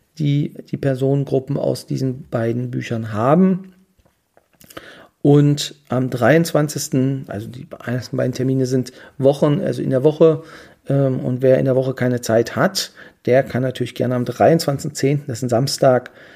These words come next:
um zehn Uhr, ähm, würde es losgehen. Dort werden beide Seminare noch einmal wiederholt. Das heißt, es gibt erst das Betreuungsrecht, den Einstieg und anschließend dann,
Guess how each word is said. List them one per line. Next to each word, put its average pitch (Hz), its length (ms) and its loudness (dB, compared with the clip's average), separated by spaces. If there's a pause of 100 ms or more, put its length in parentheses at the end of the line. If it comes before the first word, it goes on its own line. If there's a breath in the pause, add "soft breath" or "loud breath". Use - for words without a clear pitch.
(300 loud breath)
um 127 360 0
zehn 143 480 0
Uhr, 147 480 4 (500 soft breath)
ähm, 127 480 -2
würde 135 200 4
es - 120 -4
losgehen. 127 520 2 (360 loud breath)
Dort 123 320 -4
werden 120 260 4
beide 120 400 2
Seminare 120 560 -4
noch 123 140 -8
einmal 123 480 -6 (380 soft breath)
wiederholt. 131 760 4 (340)
Das - 200 -14
heißt, 110 300 -8
es 143 120 -12
gibt - 200 -6
erst - 360 0
das - 280 -6
Betreuungsrecht, 160 1000 2
den 135 140 -2
Einstieg 147 600 2
und 123 360 -4 (320 loud breath)
anschließend 117 640 -6
dann, 117 380 -6